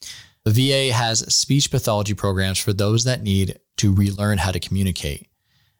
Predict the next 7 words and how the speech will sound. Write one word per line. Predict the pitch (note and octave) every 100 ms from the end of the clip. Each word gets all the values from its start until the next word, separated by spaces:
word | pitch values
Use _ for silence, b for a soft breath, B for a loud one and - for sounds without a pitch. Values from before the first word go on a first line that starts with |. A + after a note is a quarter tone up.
| _ -
Now, | G2+ G2
I | A2+ A2
left | G#2 A#2+ C#3+ -
this | F3+ -
interview | A#2+ A2 G2 G2 F#2
largely | G2 G2 G2+ A2 A#2 G#2+
unedited | - G2+ F#2+ F#2 F2 E2+ -